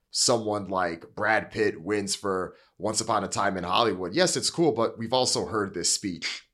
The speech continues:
five times already in some different type of variation.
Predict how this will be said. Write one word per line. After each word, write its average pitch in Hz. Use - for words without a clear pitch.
five 92
times 82
already 67
in 82
some 98
different 87
type 95
of 90
variation. 80